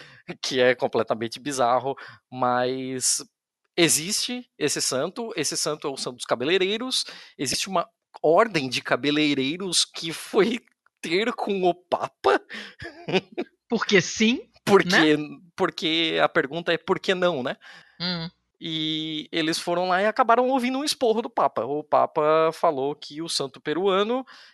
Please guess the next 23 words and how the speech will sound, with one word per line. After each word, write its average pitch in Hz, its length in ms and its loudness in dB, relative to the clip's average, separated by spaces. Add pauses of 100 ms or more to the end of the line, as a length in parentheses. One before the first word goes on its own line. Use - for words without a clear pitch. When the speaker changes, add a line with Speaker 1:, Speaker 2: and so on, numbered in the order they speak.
(120)
Speaker 1:
estimula, 214 600 0
sobretudo, 185 520 -2
a 254 60 0
exercer 196 400 0
a 165 40 -2
profissão 180 720 -4
com 240 300 -4
estilo 294 680 0
cristão, 185 540 -2 (520)
tratando 214 500 2
os 208 120 2
clientes 175 360 -2
com 180 160 -2
gentileza 147 600 -2
e - 20 -8
cortesia, 143 920 -4
oferecendo 156 540 -4
uma 147 140 -2
palavra 123 480 2
boa 147 420 0
e 131 40 -4
de 120 160 -14
encorajamento 156 800 -4